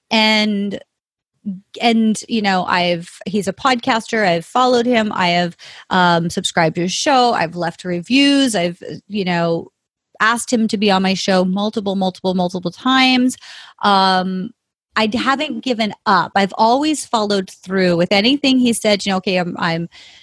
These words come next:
traveling right now. Can you follow?" Yes, I've, I've always done it. And it's never been a, um, a taking way, right? And even I told him once, probably about a year and a half ago,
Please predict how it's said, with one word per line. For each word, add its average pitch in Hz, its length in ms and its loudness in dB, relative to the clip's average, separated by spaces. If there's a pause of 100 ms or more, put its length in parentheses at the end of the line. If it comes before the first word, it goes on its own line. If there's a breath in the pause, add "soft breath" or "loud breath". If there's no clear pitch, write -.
(100)
traveling 269 420 0
right 247 160 -2
now. 233 180 0
Can 220 160 -8
you 185 60 -4
follow?" 196 260 -2
Yes, 208 380 0
I've, 214 200 -2
I've 226 200 0
always 277 400 0
done 262 140 2
it. - 120 0
And 214 100 2
it's 214 220 -2
never 262 300 0
been 254 260 0
a, 214 300 0 (380 soft breath)
um, 185 600 0 (920)
a - 40 0
taking 220 600 0
way, 180 320 2
right? 185 280 0
And 208 140 -2
even 277 460 0 (300 loud breath)
I 214 80 2
told 262 280 -2
him 254 160 2
once, 214 380 0
probably 302 360 -4
about 220 200 2
a 202 40 -2
year 196 220 0
and 196 80 0
a 196 40 0
half 196 300 0
ago, 185 520 0